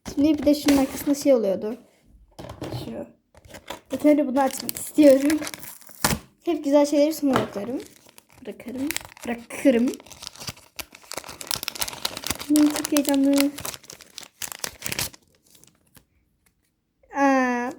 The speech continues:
<laughs> şeyden çıkmış. Şu kısmından. Ah. Bu da işte üçüncü şey. Buna bakmaya gerek yok. Zaten çıkalı bayağı bir olmuştu. Dur, kart, kart, kart,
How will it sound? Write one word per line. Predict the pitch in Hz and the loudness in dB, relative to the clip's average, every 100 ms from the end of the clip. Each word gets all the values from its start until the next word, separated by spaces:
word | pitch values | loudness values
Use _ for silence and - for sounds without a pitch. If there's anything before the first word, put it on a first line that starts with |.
| _ - - | _ -10 -2
<laughs> | 285 302 320 392 - - | 2 4 4 2 -4 0
şeyden | 262 254 262 | 2 4 4
çıkmış. | 254 - 233 240 - - - - - - | 2 -2 -6 -4 -8 -10 -14 -12 -16 -14
Şu | - - 254 240 - - - - | -8 -4 0 0 0 -2 -6 -10
kısmından. | - 233 214 226 233 254 254 - - - - _ _ _ - - - - - - - - - - - - - - - - - - - - - - - - - 254 | -8 -6 -4 -4 -4 -4 -8 -12 -20 -20 -20 _ _ _ -14 -10 -8 -10 -10 -14 -14 -16 -16 -14 -10 -10 -12 -18 -20 -16 -14 -12 -10 -10 -10 -8 -6 -6 -8 -6
Ah. | 240 247 254 - - - _ _ _ _ - - - - _ _ _ _ - | -2 -2 -2 -6 -6 -10 _ _ _ _ -20 -20 -20 -20 _ _ _ _ 2
Bu | |
da | 311 | 6
işte | 294 302 302 | 6 4 -4
üçüncü | 302 302 311 | -2 -4 -4
şey. | 269 220 | -6 -2
Buna | 277 285 | 2 2
bakmaya | 285 294 285 | 2 0 0
gerek | 285 285 294 | 4 2 0
yok. | 294 | 0
Zaten | 277 277 294 | 0 2 2
çıkalı | 294 - 269 254 | 0 0 2 2
bayağı | 254 262 247 | 2 0 -2
bir | |
olmuştu. | 240 233 240 - 240 - - - - - | -2 -2 -4 -6 -12 -14 -18 -20 -6 -4
Dur, | - | 0
kart, | 262 - - | 0 0 -2
kart, | - - | -4 -2
kart, | 269 - | -4 -6